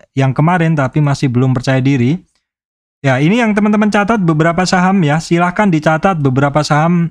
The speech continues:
ini pergerakannya spesial, yaitu salah satunya Bank Danamon, teman-teman saya catat juga, saya juga sambil catat.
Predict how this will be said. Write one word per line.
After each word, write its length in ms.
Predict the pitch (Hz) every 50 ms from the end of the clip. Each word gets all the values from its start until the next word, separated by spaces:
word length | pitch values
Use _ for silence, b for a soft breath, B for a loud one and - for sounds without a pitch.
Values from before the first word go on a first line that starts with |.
| - -
ini 240 | 156 160 180 185
pergerakannya 800 | 170 160 139 123 127 127 127 139 135 143 160 165 160 156 151 - _ _ _ _ _ _ _ _ _ _ _ -
spesial, 640 | - - 185 196 196 - 180 143 139 151 185 196 190 -
yaitu 320 | 131 131 139 143 170 175
salah 160 | 170 160 156 147
satunya 560 | 170 156 147 160 160 165 175 185 190 196 185
Bank 320 | 151 131 127 135 139 131
Danamon, 400 | 135 131 135 139 139 143 156 160
teman-teman 640 | 156 143 143 143 143 143 143 143 139 139 160 175 170
saya 280 | 165 - 147 143 - - _ _
catat 480 | _ 147 139 135 - 170 180 - - 147
juga, 320 | 131 160 180 185 - _ _ _ _ _ _ _
saya 160 | - - 143 151
juga 240 | 135 139 135 139
sambil 240 | 143 143 135 139 139
catat. 440 | 135 143 139 131 156 196 196 -